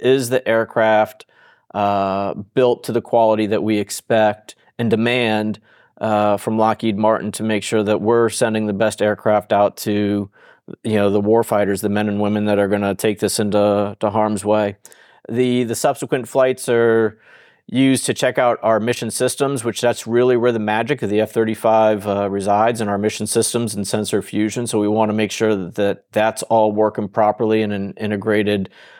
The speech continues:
uh, per design. And then, like I said, that B model gets a, a third flight just to check out the stoval systems.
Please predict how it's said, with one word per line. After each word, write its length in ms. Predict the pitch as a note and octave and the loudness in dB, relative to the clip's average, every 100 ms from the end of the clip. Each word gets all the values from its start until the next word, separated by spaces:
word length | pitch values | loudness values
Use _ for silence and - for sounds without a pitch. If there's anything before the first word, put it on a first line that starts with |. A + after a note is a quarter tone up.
| _ | _
uh, 220 | - G#2 G2+ | -2 -2 -2
per 260 | - A2+ | 0 0
design. 460 | G#2 G2+ G2+ G#2 G#2+ | 2 0 -2 -2 -4
And 100 | G#2 | -4
then, 320 | G2+ G2 G2 - - - | -6 -6 -8 -14 -20 -2
like 160 | A2+ | 0
I 40 | A2 | 2
said, 240 | - A2 | 0 0
that 460 | A2 G#2+ - - A#2 | 0 0 -4 -14 -2
B 160 | B2 | 0
model 340 | A#2+ A2+ G#2+ G#2+ | 2 2 2 2
gets 260 | A2 G#2 | 0 0
a, 300 | G#2+ G#2 G2 - | 2 2 0 -4
a 120 | A2 | -10
third 400 | - - A#2+ A2 | -2 2 2 2
flight 340 | - G#2+ G2+ | 0 0 0
just 320 | - B2+ C#3 - | -2 0 0 -2
to 60 | |
check 320 | C3 C3 A2+ C#3 | -2 -2 0 0
out 180 | C3 | 0
the 80 | F2 | -2
stoval 460 | - - G2+ F#2+ F#2 | -8 -2 -2 -2 -4
systems. 640 | - E2+ - D#2+ G#2+ - | -4 -8 -8 -14 -16 -20